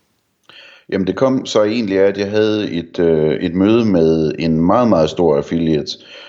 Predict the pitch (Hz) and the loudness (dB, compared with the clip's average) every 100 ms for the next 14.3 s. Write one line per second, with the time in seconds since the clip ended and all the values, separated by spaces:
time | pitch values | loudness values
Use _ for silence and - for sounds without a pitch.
0 | - _ 87 80 82 98 90 98 87 73 | -20 _ -2 -2 -2 0 0 0 0 0
1 | 76 78 87 82 80 82 87 95 80 78 | -2 -4 -6 -4 -2 0 0 0 -2 -6
2 | - 78 76 73 98 87 85 78 - 90 | -6 -2 -2 0 0 0 0 0 -2 -2
3 | 87 73 - 87 82 73 67 - 76 76 | 0 -2 -4 -4 0 0 -2 -4 0 0
4 | 73 76 85 90 98 78 76 85 78 76 | 0 0 2 0 0 -2 0 0 -2 -4
5 | 85 82 - - - - 92 95 85 73 | -6 -8 -12 -20 -18 -6 0 2 2 2
6 | 73 76 73 71 92 - - 78 73 76 | 2 0 -2 -2 -2 -2 -2 -2 -2 0
7 | 71 69 - - - - 90 - 80 73 | -2 -2 -8 -12 -8 -2 -2 -2 -6 -4
8 | 76 69 82 78 73 73 71 76 73 67 | -4 -4 -4 -6 -4 -4 -4 -6 -8 -10
9 | - _ _ _ _ _ - - - - | -14 _ _ _ _ _ -20 -20 -8 -2
10 | 82 76 73 71 71 71 69 - _ - | 2 2 0 -2 -4 -6 -10 -20 _ 0
11 | 80 78 76 76 78 - - _ _ _ | 2 2 2 0 -2 -12 -20 _ _ _
12 | - - - - 107 104 120 117 85 82 | -8 -6 -4 -4 -2 0 0 0 0 0
13 | 80 85 80 80 87 82 90 90 90 82 | 0 -2 -4 -2 -2 -2 -2 -2 0 0
14 | 85 85 | -2 -6